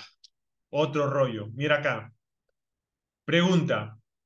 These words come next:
¿qué día será mañana, ¿mañana qué representa? Más uno.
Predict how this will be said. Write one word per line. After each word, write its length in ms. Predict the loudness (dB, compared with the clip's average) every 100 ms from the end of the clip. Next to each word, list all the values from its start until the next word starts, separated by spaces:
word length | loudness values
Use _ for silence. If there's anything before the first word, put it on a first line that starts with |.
| _ _ _ _ _ _ _ _
¿qué 220 | 2 4
día 640 | 4 4 4 2 2 -4 -14
será 760 | -20 -8 -2 2 4 2 -2 -10 -20 _ -6
mañana, 840 | 2 4 4 4 2 2 -4 -8 -8
¿mañana 380 | -4 0 2 2
qué 100 | 4
representa? 800 | 2 0 0 0 0 -6 -8 _ _ _ _ _ _
Más 320 | -10 -8 -4
uno. 380 | -2 -2 -6